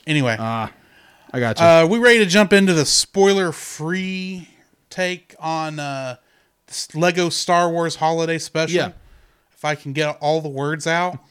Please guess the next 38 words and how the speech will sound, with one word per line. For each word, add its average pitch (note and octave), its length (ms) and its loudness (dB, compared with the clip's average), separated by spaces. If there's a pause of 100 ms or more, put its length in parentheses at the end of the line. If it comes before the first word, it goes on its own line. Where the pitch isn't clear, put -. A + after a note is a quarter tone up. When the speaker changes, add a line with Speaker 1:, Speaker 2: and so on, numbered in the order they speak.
(360)
Speaker 1:
<laughs> C3+ 100 -16 (920)
So, F3+ 300 -2
of - 80 -10
course, G#3 540 2 (200)
this D3+ 680 -4
is A3 100 -6
both G3+ 180 2
of F3 120 0
our D#3+ 80 2
first C3+ 260 -4
viewings A#2 360 -8
because C#3+ 280 -4
Speaker 2:
Yes. A#2+ 300 -8
Speaker 1:
it G#4 160 4
just - 280 2
came G#3 280 0
out. G3+ 320 0 (320)
Speaker 2:
Yeah. D#3+ 160 -4
Speaker 1:
Literally F3+ 800 2 (100)
on G3 540 0
the F3+ 420 -4
anniversary G3+ 1120 0
of D#3+ 260 -4
the D#3+ 420 -6
airing E3 640 2
of C#3+ 480 -4
the C#3 160 -6
original G#3+ 400 -4
Star D3+ 300 0
Wars C#3 160 -4
Holiday C3+ 320 -4
Special B2+ 420 -8
Speaker 2:
Yes. C#3+ 140 0
Speaker 1:
on C#3 260 -4
C C3 220 -12
B B2+ 160 -8
S. D#3 340 -6
Speaker 2:
Yes. B2+ 340 -10